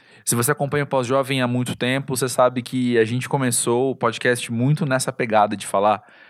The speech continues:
de virar trinta anos, e ao longo do tempo a gente foi incorporando outros, outras visões, né, outras perspectivas e,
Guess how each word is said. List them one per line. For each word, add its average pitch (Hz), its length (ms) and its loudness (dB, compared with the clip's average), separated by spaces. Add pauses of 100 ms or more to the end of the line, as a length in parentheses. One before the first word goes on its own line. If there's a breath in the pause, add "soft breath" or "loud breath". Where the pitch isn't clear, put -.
(180 loud breath)
de 104 140 -6
virar 110 260 2
trinta 135 260 -2
anos, 143 480 0
e 139 60 2
ao 135 80 2
longo 139 260 -2
do 131 120 -4
tempo 147 500 -2
a 151 80 2
gente 131 240 -6
foi 131 680 -2 (340 loud breath)
incorporando 123 720 0
outros, 123 680 0
outras 190 280 0
visões, 143 520 0
né, 117 100 0
outras 113 220 -4
perspectivas 135 840 -2
e, 135 280 -4